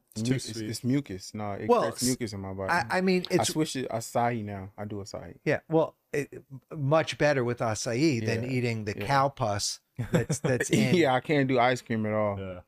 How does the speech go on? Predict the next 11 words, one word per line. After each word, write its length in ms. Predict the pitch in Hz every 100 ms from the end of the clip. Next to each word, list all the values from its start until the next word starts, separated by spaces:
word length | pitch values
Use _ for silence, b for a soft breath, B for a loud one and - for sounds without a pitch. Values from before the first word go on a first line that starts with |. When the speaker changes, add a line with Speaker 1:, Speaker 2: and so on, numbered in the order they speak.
| _ -
Speaker 3:
Well, 320 | 170 156 -
sixty 500 | - - 240 - 185
percent 680 | 156 143 - 185 196 117 107 -
Speaker 2:
I 60 |
love 220 | 107 107 98
it, 80 |
though. 60 | 135
Speaker 3:
of, 400 | 131 123 113 - _ _ _ -
of, 220 | 127 110
uh, 200 | - 123 -
of 340 | 127 117 98